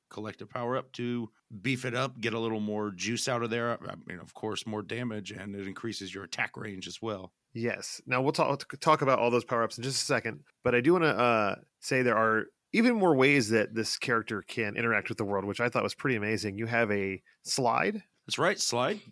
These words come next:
Speaker 1: triggered by the L or R buttons.
Speaker 2: And it's like a slide kick. It does hurt enemies.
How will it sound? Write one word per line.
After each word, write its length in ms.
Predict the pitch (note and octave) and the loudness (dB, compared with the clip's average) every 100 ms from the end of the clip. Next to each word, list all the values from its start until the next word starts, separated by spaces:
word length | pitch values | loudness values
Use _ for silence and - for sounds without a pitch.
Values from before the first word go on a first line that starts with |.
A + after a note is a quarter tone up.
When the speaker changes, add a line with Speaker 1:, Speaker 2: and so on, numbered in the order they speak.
| - | -8
Speaker 1:
triggered 380 | D3 A#2+ G2+ G#2+ | -6 -4 -4 -2
by 220 | A#2 A2+ | -2 -2
the 340 | G#2+ G#2+ G#2 | -4 -4 -4
L 180 | B2 B2 | -2 0
or 180 | B2+ G#2+ | 0 0
R 220 | G#2+ A2 | 0 -2
buttons. 720 | A2+ A#2 C#3+ G3 - - - - _ - | -2 -6 -6 -10 -10 -10 -12 -16 _ 0
Speaker 2:
And 100 | F3+ | 2
it's 100 | G#3 | 4
like 80 | G#3 | 2
a 60 | |
slide 400 | - D3 C#3+ G#2+ | 2 2 2 0
kick. 300 | - D#3+ G#2+ | 2 2 2
It 60 | A2 | 0
does 180 | C3 B2+ | 0 2
hurt 220 | D#3 - | 0 -2
enemies. 480 | G2 F2 - - | -4 -10 -12 -14